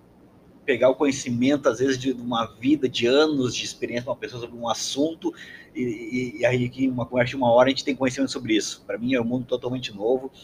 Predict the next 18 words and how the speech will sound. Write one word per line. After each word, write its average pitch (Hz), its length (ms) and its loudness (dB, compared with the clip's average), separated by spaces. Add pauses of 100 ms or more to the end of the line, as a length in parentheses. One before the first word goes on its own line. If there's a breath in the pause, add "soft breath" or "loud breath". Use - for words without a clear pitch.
(140 loud breath)
achei 120 260 -4
muitas 127 360 -4
coisas 113 300 -10
bem 117 160 -12
interessantes 117 440 -10
aqui. 123 360 -12
De 117 80 -18
novo, 107 240 -2 (580 loud breath)
obrigado 104 440 -4
aí 110 60 -2
por 113 160 -10
compartilhar 107 420 -4
esses - 160 -6
conhecimentos 107 360 -8
com - 80 -6
a 98 60 -4
gente 98 280 -12
aí. - 100 -20